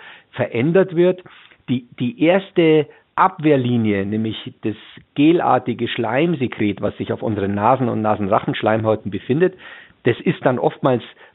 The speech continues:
fragiler und angegriffen und dann können diese Viren viel leichter Kontakt haben an zur Schleimhaut und dann andocken. Also eine gesunde, ähm, Befeuchtung der Luft, wie man das auch immer macht, oder eine Pflege der Nasenschleimhäute,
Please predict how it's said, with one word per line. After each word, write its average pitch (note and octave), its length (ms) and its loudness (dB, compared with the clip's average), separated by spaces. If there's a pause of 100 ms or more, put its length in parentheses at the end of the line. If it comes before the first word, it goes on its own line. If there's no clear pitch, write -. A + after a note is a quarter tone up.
fragiler C#3 580 2
und C3 200 2
angegriffen F#3+ 880 0 (200)
und C#3+ 220 -2
dann C#3 140 2
können D#3 300 2
diese B2+ 260 -2
Viren C3+ 280 0
viel D3 160 -4
leichter A#2 320 0
Kontakt - 540 -4
haben A2+ 180 0
an A#2 120 -8
zur A#2+ 120 -6
Schleimhaut G2+ 460 0
und F#2+ 160 -4
dann F#2+ 140 -4
andocken. E2+ 480 -4 (240)
Also A2+ 160 0
eine A2+ 140 2
gesunde, A#2 720 0 (360)
ähm, G2+ 360 -4
Befeuchtung D3+ 640 0
der F#2 140 -4
Luft, B2 500 -2 (220)
wie A2 140 -2
man G#2+ 120 -2
das F#2+ 140 -6
auch G#2 100 -8
immer D#3+ 200 -2
macht, C#3+ 380 -4
oder A2+ 220 -2
eine G#2 440 -4 (380)
Pflege E3 320 2
der A#2 120 -2
Nasenschleimhäute, C3 960 0